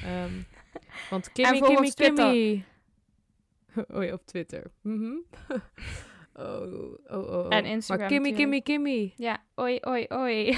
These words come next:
Speaker 2: <laughs>
Speaker 1: Jee, ja. Oi, oi, oi. Ja, goed. Dus, wat betekent dat? Arsenal is door naar de groepsfase. En in een hele chille pot. En dan, als jullie vorige week hebben, vorige week, vorige aflevering hebben geluisterd, weten jullie welke pot. Maar Lauwen gaat het daar zeker zo nog een keertje over hebben.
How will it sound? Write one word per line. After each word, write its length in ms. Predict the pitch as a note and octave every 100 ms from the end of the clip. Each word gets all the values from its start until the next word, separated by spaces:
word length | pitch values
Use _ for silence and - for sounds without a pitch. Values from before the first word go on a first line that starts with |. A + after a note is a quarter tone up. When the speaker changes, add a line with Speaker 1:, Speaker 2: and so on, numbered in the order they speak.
| -
Speaker 2:
<laughs> 360 | - - B3+ C4
Speaker 1:
Jee, 360 | C#4+ B3 G3+
ja. 260 | G3+ F#3 E3 - - _
Oi, 300 | - G#3+ G#3
oi, 240 | A3+ A3 A3
oi. 240 | A3+ G3+
Ja, 220 | G#3 G#3 -
goed. 320 | B3 A#3+ - - - -
Dus, 280 | E4 D4+ A#3
wat 140 | C4+
betekent 280 | C4 C#4 B3
dat? 160 | B3 -
Arsenal 480 | C4 C4+ - A#3+
is 120 | A3+ G3
door 180 | A#3
naar 100 | A3+
de 60 | A3
groepsfase. 800 | - A#3+ - B3 G#3 F#3 F#3 F3+ _ _ _ -
En 200 | - A#3
in 140 | A3+ A#3
een 100 | A3+
hele 260 | B3+ B3 A#3
chille 220 | C4 A#3+
pot. 260 | - D4 -
En 100 | G#3
dan, 180 | G#3+ G#3+
als 140 | G#3+
jullie 200 | G#3 G3+
vorige 400 | G#3+ G3+ G3 G3+
week 200 | G3 G3
hebben, 220 | F#3+ G3 -
vorige 400 | - F#3+ F3 F3
week, 220 | F#3+ -
vorige 360 | _ A3 G#3
aflevering 360 | G3 G3+ G3 F#3+
hebben 180 | F#3 -
geluisterd, 380 | F3+ F3 F3 G3+
weten 160 | A3
jullie 160 | F#3 F3+
welke 180 | E3+ -
pot. 260 | A3 - _
Maar 180 | F3+ - _
Lauwen 260 | F#3 F#3
gaat 140 | F3+ F3
het 100 | F3
daar 160 | F#3
zeker 280 | E3 F3+ E3+
zo 120 | E3
nog 140 | F3 F#3+
een 60 |
keertje 240 | - A#3+ B3+
over 160 | G#3+
hebben. 260 | A3+ A3+